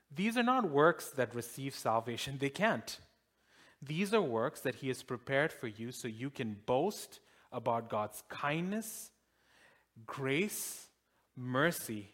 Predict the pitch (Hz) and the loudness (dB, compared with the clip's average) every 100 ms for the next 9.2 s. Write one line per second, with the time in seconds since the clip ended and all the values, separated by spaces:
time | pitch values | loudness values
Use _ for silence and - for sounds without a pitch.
0 | _ 123 113 120 123 127 - - 123 - | _ -8 -2 2 2 0 -10 -14 -14 -8
1 | 113 110 107 - 101 95 - - _ _ | -2 -2 -2 -8 -12 -12 -14 -16 _ _
2 | _ _ _ _ _ _ - _ _ _ | _ _ _ _ _ _ -20 _ _ _
3 | 214 220 180 180 135 104 - _ _ _ | 6 6 4 4 2 -4 -12 _ _ _
4 | _ _ 143 147 214 - 185 180 127 95 | _ _ 2 4 4 2 2 2 -2 -6
5 | - _ _ 135 - 165 156 160 139 135 | -14 _ _ -10 -4 -4 -2 -2 -2 -2
6 | 139 123 117 - 104 98 143 123 127 110 | 0 0 -2 -4 -10 0 0 0 -4 -4
7 | 110 104 101 104 107 - 87 110 _ _ | -8 -10 -8 -4 -4 -6 -16 -18 _ _
8 | _ - - - - - 135 - - 196 | _ -20 -20 -20 -20 -8 -6 -6 6 8
9 | 139 117 | 8 4